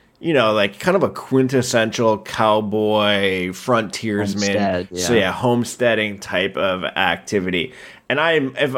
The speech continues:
Speaker 1: I must say, not to toot my own horn, but I think I was really the ringleader of the, uh,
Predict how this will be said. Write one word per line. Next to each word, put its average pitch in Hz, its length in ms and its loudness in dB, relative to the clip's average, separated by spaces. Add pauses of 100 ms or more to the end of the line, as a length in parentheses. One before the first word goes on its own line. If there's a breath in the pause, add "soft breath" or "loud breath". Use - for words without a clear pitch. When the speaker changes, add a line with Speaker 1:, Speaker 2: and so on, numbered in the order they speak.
Speaker 1:
I 127 160 -2
must 131 260 0
say, 113 220 2
not 127 160 0
to 117 100 -12
toot 127 280 -4
my 107 160 -2
own 101 160 -4
horn, 98 320 -2
but 107 100 2
I 147 40 2
think 165 160 0
I 117 100 6
was 101 160 0
really 101 380 2
the 92 120 -2
ringleader 87 680 -4
of 92 260 0
the, 90 240 0
uh, 78 160 0